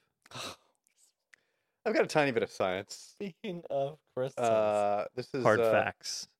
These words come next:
Speaker 1: this article came up here. It says, uh,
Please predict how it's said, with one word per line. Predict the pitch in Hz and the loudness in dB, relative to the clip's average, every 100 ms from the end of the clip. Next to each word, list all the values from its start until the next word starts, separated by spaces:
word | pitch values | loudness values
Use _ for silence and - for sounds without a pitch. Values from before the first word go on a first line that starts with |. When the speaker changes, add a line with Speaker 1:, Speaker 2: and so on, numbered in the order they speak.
| _ _ _ _ _ _ - _ _ _ _ _ _ - | _ _ _ _ _ _ -20 _ _ _ _ _ _ -14
Speaker 1:
this | - | 0
article | 185 156 131 | 4 4 2
came | - 147 139 | 0 0 4
up | 127 139 - | 4 4 2
here. | 139 135 | 0 0
It | - | 0
says, | 131 123 110 | 0 0 -2
uh, | 123 117 110 107 | 0 2 2 2